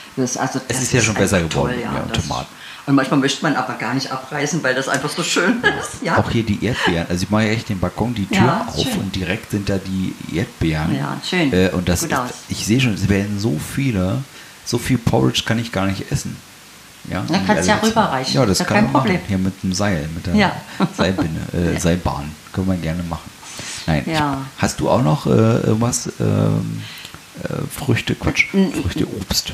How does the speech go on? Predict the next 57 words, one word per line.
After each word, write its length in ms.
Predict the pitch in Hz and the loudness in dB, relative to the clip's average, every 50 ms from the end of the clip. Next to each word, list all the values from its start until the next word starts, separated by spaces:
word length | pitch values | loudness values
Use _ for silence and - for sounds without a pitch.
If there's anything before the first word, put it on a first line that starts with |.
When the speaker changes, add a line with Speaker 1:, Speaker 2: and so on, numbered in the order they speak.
| - | -4
Speaker 1:
nee, 320 | - 175 175 170 170 175 175 | -2 2 2 4 4 4 2
Speaker 2:
Nein. 60 | 165 | 2
Speaker 1:
das, 240 | 165 156 - - - | 0 -2 -4 -4 -2
ja, 200 | 160 156 151 - - | 2 2 2 2 2
ich 160 | 160 - 165 | 2 2 2
hatte 140 | 175 175 - | 2 2 0
das 100 | 175 - | -2 -2
früher. 440 | - - - 156 160 175 165 139 - - | -2 -6 -2 0 2 2 2 0 0 0
Speaker 2:
Ja. 160 | - 87 - - | -2 -2 -2 0
Speaker 1:
Aber 120 | 151 165 | 0 2
weißt 200 | 156 165 180 - | 2 2 0 0
du, 40 | 190 | 0
wenn 120 | 170 170 175 | 0 2 2
ich 120 | 170 170 | 2 2
jetzt 140 | 180 175 - | 0 0 0
ab 160 | - 175 - | -2 -2 -2
und 120 | 196 175 - | -2 -4 -2
zu 100 | - 190 | -4 -4
mal 140 | 180 175 165 | -2 0 0
nicht 240 | 160 156 - - | -2 -2 -2 -2
da 180 | 151 143 160 180 | -2 0 0 0
bin, 260 | 180 180 196 190 185 | 0 0 0 0 0
ich 160 | 180 165 - - | 0 -2 -2 -2
möchte 280 | 147 151 - - - | -2 -2 -2 -2 -2
jetzt 220 | 160 156 156 - 170 | -4 -4 -2 -2 -2
nicht 140 | 170 160 170 | -2 0 2
meine 200 | 170 160 156 151 | 2 2 4 4
Nachbarin 460 | 156 156 156 - 165 156 160 156 - | 2 2 2 -2 0 0 0 0 0
andauernd 560 | 147 156 160 156 156 151 156 156 151 147 143 - - - - - - - | 0 0 2 2 2 4 4 4 4 2 0 -2 -8 -10 -10 -10 -8 -2
bitten, 300 | - 165 165 - 180 160 | -2 -2 -2 -2 -2 0
weil 140 | 151 147 139 | 0 0 0
das 120 | 147 151 | 0 -2
muss 160 | - - - 113 | -4 -6 -4 -4
man 140 | 123 135 | -4 -4
dann 180 | - 214 196 - | -2 -4 -4 -6
wirklich 300 | - - - 175 - - | -8 -6 -6 -6 -2 2
immer 200 | 175 190 196 185 175 175 | 4 4 4 4 2 0
richtig 160 | 180 175 - 196 | 0 0 0 0
Speaker 2:
Richtig. 180 | 175 - 151 | 0 0 -2
Speaker 1:
gießen, 260 | 180 196 202 202 208 180 | -2 -2 0 0 0 -2
diese 180 | 185 185 - | -2 -2 -4
Verantwortung. 600 | - - 170 - - 151 170 - 180 180 175 175 - - | 0 0 0 2 2 0 0 0 -2 -2 -2 -2 -4 -4
Ach, 100 | - - | 0 0
Speaker 2:
Ja. 80 | 175 160 | 2 2
Speaker 1:
ich 40 | 165 | 2
möchte 220 | 170 170 - 190 | 0 -2 -4 -4
das 260 | 151 165 160 156 - | -2 -2 -2 0 0
nicht 220 | 180 180 170 175 - | 0 0 -2 -2 -2
so. 220 | 180 175 170 175 - - - - - | -2 -2 -2 -2 -4 -6 -6 -4 0
Also 180 | - 175 170 170 | 0 2 2 2
diese 340 | 156 180 180 175 175 - | 0 0 -2 0 0 0
andere 240 | - - 185 196 180 | 0 0 0 -2 -4
Pflanzen 380 | - - 185 180 170 - - 185 | -2 -2 -2 0 0 -2 -2 -2
mit 120 | 170 156 | -2 -2
dem 80 | 160 156 | -2 -2
Schlauch, 380 | - - 190 180 196 302 - | 0 2 4 4 4 4 2
also 300 | - - 147 147 147 147 | 0 0 0 0 0 -2